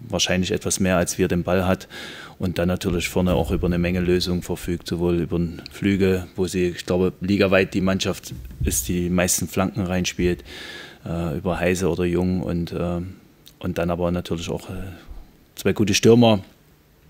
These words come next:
und dann genügend Mittelfeldspieler, die nachrücken. Also offensiv haben sie schon eine Wucht und, äh, da müssen wir schon auch, äh,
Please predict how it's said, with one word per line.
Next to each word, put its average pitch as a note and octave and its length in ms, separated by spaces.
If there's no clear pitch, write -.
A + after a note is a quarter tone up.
und G2+ 160
dann G2 160
genügend F#2+ 400
Mittelfeldspieler, F#2+ 500
die F#2 140
nachrücken. F2+ 420
Also E2 260
offensiv F2+ 440
haben F2+ 120
sie F2+ 100
schon F2+ 160
eine E2+ 140
Wucht F#2 220
und, F2 240
äh, E2+ 260
da F2 140
müssen F2 240
wir F2 140
schon F2 200
auch, E2+ 220
äh, E2+ 260